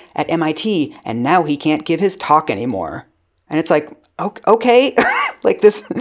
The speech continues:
I don't know why, I don't know why we need a magazine article about this necessarily. You also have a lot of these, like, irrelevant examples. So one of the ones that I pulled out of a abysmal Economist article about this was like, you know, "They're banning books. The left is banning books."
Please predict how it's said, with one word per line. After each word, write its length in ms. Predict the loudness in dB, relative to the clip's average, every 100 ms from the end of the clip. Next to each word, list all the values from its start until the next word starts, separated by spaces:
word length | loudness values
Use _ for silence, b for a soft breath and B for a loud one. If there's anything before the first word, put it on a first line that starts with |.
| B B B
I 80 | 0
don't 100 | 2
know 80 | 4
why, 480 | 6 6 4 0 -2
I 40 |
don't 80 | 0
know 80 | 2
why 200 | 4 4
we 140 | 4
need 120 | 2 2
a 60 |
magazine 400 | 2 0 -2 -2
article 260 | -2 -2 -2
about 220 | -2 -4
this 180 | -6 -8
necessarily. 600 | -8 -4 0 2 0 -4 B B B B
You 100 | 2
also 240 | 4 4
have 140 | 2 4
a 40 |
lot 200 | 6 4
of 100 | 4
these, 160 | 0 0
like, 160 | -2 0
irrelevant 580 | 0 4 4 4 2 -2
examples. 880 | -4 -4 -2 -4 -6 -8 -8 -10 -14 -4
So 160 | 0 4
one 200 | 4 4
of 80 |
the 60 | 4
ones 220 | 4 2
that 80 | 2
I 60 | 2
pulled 220 | 2 2
out 120 | 2
of 100 | 2
a 260 | 0 0 -4 -8
abysmal 500 | -2 0 2 2 0
Economist 560 | 0 0 2 2 -2
article 300 | -4 -2 -2
about 260 | 0 0 0
this 160 | -2 -2
was 120 | -6
like, 140 | -4
you 60 | -2
know, 60 |
"They're 100 | -2
banning 400 | -2 0 0 0
books. 300 | -2 -4 -4
The 80 | -2
left 240 | 0 0 0
is 100 | -4
banning 400 | -2 0 0 0
books." 540 | 2 2 -2 -8